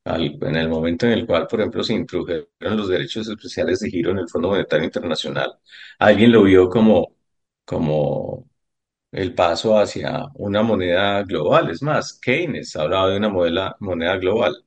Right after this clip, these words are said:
Ya no me acuerdo cómo se llama, creo que se llamaba el Bancor o algo de ese estilo. Eh, entonces, digamos, ese sueño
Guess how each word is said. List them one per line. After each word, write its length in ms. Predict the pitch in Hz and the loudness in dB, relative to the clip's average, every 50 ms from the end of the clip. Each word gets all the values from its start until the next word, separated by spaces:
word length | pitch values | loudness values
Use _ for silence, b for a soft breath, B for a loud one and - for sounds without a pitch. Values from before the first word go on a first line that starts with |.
| _ _ _ _ | _ _ _ _
Ya 180 | _ - - | _ -10 -8
no 100 | 85 87 | -6 -4
me 100 | 104 104 | -4 -4
acuerdo 300 | 92 - 90 87 90 95 | -4 0 0 0 0 0
cómo 160 | 95 - 104 90 | -4 -6 -8 -6
se 100 | - 92 | -4 -4
llama, 200 | 80 82 82 78 | -2 -2 -4 -4
creo 140 | - 85 - | -6 -10 -8
que 180 | - 107 92 | -6 -6 -6
se 80 | 76 85 | -4 -4
llamaba 160 | 78 73 76 | -2 -2 -2
el 80 | 87 90 | 0 0
Bancor 440 | 82 78 147 - - 95 98 95 80 | 0 0 -2 -4 -2 -2 0 0 0
o 80 | 69 69 | 0 0
algo 180 | 76 80 92 | 0 0 0
de 60 | 90 | 0
ese 120 | 82 - 87 | 0 -2 -8
estilo. 340 | 85 - - - 76 71 71 - _ B B B B B B B B | -12 -8 -8 -6 -6 -6 -8 -10 _ B B B B B B B B
Eh, 380 | _ 95 95 92 87 87 85 - - | _ 2 4 4 6 4 4 4 2
entonces, 460 | 107 104 92 110 104 98 101 127 135 | 0 2 4 4 4 4 4 2 2
digamos, 360 | 131 120 104 117 117 110 110 104 | 2 4 4 4 2 0 0 -2
ese 200 | 87 - 120 120 | -4 -6 -6 -4
sueño 600 | - 143 143 139 143 151 151 151 151 151 147 143 | 0 2 4 4 4 4 4 4 4 2 0 -2